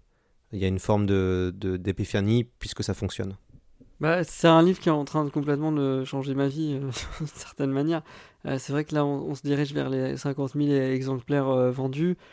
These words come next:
Speaker 2: Euh, et clairement, euh, sur mes derniers bouquins, <laughs> on n'était pas dans, dans la même catégorie. Euh, c'est, c'est a-, c'est assez phénoménal ce qui m'arrive, d'autant plus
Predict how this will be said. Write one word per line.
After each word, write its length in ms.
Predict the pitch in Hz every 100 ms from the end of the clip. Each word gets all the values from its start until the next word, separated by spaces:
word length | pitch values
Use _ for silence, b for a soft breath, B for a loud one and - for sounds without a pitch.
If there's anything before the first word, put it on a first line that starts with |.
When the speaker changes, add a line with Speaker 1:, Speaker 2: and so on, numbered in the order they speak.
| b b -
Speaker 2:
Euh, 640 | 127 131 131 131 127 131
et 140 | 135 127
clairement, 560 | 143 131 139 147 143
euh, 80 | 127
sur 220 | - 135
mes 320 | 131 127 127
derniers 260 | 127 131 135
bouquins, 240 | 139 - -
<laughs> 0 |
on 60 | 165
n'était 260 | 147 - 139
pas 440 | 147 143 139 139
dans, 340 | 131 131 127
dans 140 | 131 135
la 80 | 135
même 180 | 135
catégorie. 560 | 127 135 131 139 156 170 B B B B 139
Euh, 260 | 123 127
c'est, 240 | 120 - 143
c'est 200 | - 147
a-, 160 | 139
c'est 140 | 139 143
assez 300 | 139 - 156
phénoménal 640 | - 147 143 143 151 151
ce 60 | -
qui 140 | 143
m'arrive, 320 | 139 147 175 170 b b b
d'autant 260 | 151 147 156
plus 240 | - 185